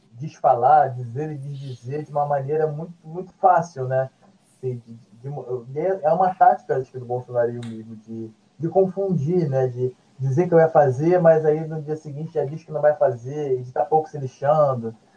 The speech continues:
né? Enfim, eu, a-, eu acho, eu acho uma pena, eu acho, eu acho um horror pessoalmente, mas politicamente é, parece que tem funcionado pra parcela da população, né? E aí eu acho que a gente vai precisar de um tempo pra entender melhor, né, o que é isso, né?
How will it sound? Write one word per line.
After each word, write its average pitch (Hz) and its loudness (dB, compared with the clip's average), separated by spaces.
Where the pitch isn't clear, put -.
né? 127 2
Enfim, 117 -6
eu, 131 4
a-, 165 6
eu 160 2
acho, 147 -2
eu 135 0
acho 147 2
uma 127 -4
pena, 104 -8
eu 101 -8
acho, 107 -6
eu 107 -2
acho 113 -4
um 123 0
horror 117 -2
pessoalmente, 113 -6
mas 135 2
politicamente 175 0
é, 208 6
parece 147 6
que 185 -2
tem 180 -6
funcionado 185 4
pra 131 -4
parcela 120 -4
da 120 -6
população, 117 -4
né? 104 -6
E 113 -4
aí 113 2
eu 143 4
acho 147 2
que 151 -6
a 143 -4
gente 135 -8
vai 143 0
precisar 147 2
de 151 -4
um 151 -4
tempo 143 -2
pra 160 0
entender 170 -2
melhor, 123 2
né, 110 -2
o 107 -4
que 123 -8
é 117 -4
isso, 107 -8
né? 107 -8